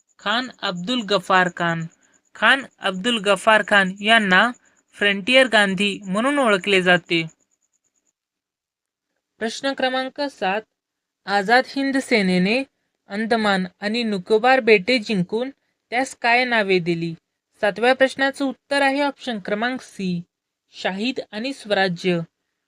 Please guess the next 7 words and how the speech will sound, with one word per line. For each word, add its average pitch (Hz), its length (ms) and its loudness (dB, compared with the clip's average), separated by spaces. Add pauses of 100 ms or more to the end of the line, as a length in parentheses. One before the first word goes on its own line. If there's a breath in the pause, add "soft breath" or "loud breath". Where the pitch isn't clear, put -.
(180)
अंदमान 247 600 -2 (180)
आणि 233 200 -4
निकोबार 240 500 2
बेटे 214 500 4 (840)
जिंकून 202 540 0
त्यास 196 800 -2 (320)
शाहिद 214 640 2